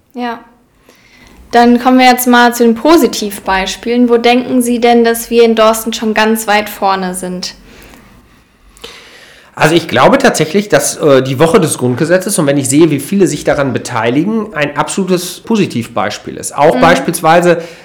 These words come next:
Speaker 2: unsere, äh, Stadtteilkonferenzen. Wir haben in allen elf Stadtteilen bürgerschaftlich organisierte Stadtteilkonferenzen. Das ist
Speaker 1: Ja.
Speaker 2: für mich ein ganz wichtiger Bestandteil der Demokratie, vor allen Dingen des Meinungsaustauschs.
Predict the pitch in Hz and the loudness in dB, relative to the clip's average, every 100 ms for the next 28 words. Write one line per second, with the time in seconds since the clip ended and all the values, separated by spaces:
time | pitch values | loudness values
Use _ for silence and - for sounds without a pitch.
0 | - _ _ - 165 139 139 135 - 135 | -20 _ _ 0 2 6 4 4 -2 -10
1 | - 240 240 196 160 117 117 110 110 107 | -4 -2 0 0 0 -2 -4 -6 -6 -4
2 | 117 139 - 156 202 202 180 180 - 165 | -2 -2 -2 0 0 2 0 0 -2 -6
3 | 180 185 185 180 147 160 180 180 175 190 | -2 2 2 0 -2 2 2 2 -4 -4
4 | 180 165 151 147 156 160 - 143 147 147 | -4 -2 -2 0 -4 -6 -8 -6 -4 -4
5 | 170 170 180 180 214 - 285 208 - 139 | -2 -4 -2 0 0 -4 -6 -6 -6 -4
6 | 123 170 170 139 165 170 170 175 156 143 | -2 0 0 0 0 0 -4 -2 -2 -2
7 | - 165 165 147 139 139 127 120 117 - | -4 -4 -2 -2 -2 -2 -4 -4 -6 -4
8 | 208 - - 156 131 127 131 196 147 - | -8 -4 -4 -4 -4 -2 0 0 0 -2
9 | - 110 - 113 135 - | -6 -8 -6 -6 -8 -12